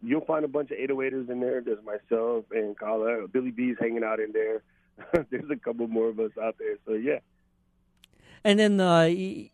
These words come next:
Speaker 2: do you guys, I mean, you know, you got people like me starting from scratch. So you, it's not like, uh, hey, you gotta go back, you know, go back and find out the, the answer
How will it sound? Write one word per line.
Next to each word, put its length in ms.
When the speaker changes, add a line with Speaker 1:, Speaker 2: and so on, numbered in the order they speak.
Speaker 2:
do 100
you 140
guys, 500
I 80
mean, 220
you 260
know, 260
you 140
got 160
people 300
like 160
me 480
starting 360
from 160
scratch. 600
So 200
you, 300
it's 160
not 200
like, 240
uh, 260
hey, 160
you 120
gotta 180
go 80
back, 320
you 100
know, 220
go 180
back 260
and 100
find 220
out 200
the, 240
the 160
answer 360